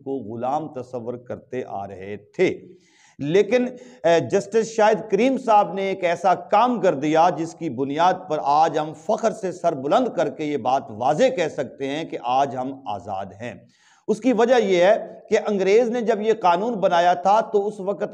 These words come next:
अंग्रेज़ की मंशा ये थी कि जो भी उनके ख़िलाफ़ सर उठाएगा उसके ख़िलाफ़ बगावत का मुकदमा दर्ज कर दिया जाएगा। और ये अठारह सौ साठ के अंदर अंग्रेज़ ने ये कानून मुतारफ़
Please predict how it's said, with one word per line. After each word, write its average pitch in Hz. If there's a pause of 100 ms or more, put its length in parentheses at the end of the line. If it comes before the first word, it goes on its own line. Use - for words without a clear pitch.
अंग्रेज़ 180
की 208
मंशा 160
ये 175
थी 170
कि 185
जो 165
भी 202
उनके 208
ख़िलाफ़ 160
सर -
उठाएगा 135 (160)
उसके 185
ख़िलाफ़ 143
बगावत 131
का 143
मुकदमा 120
दर्ज 104
कर 107
दिया 110
जाएगा। 104
और 208
ये 208
अठारह 185
सौ 208
साठ 226
के 233
अंदर 196
अंग्रेज़ 156
ने 139
ये 135
कानून 127
मुतारफ़ 110